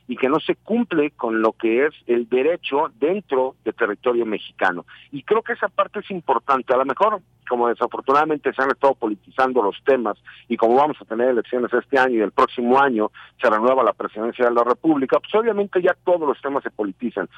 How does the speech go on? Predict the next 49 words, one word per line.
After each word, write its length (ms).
Pero 180
creo 160
que 140
sí 80
es 120
importante, 720
¿no? 260
Desde 260
el 60
punto 280
de 60
vista 180
que 140
yo 100
se 80
lo 100
digo, 280
¿cómo 240
se 140
puede 180
permitir 520
que 100
agencias 420
extranjeras 720
estén 300
realizando 520
investigaciones 880
y 120
que 120
además 500
se 120
hable 400
de 200
que 140
hay 120
inve-, 280
eh, 220
que 160
hay 220
escuchas 480
telefónicas 920
y 140
que 320
hay 240
infección 640
de, 180
de, 200
de 140
virus 420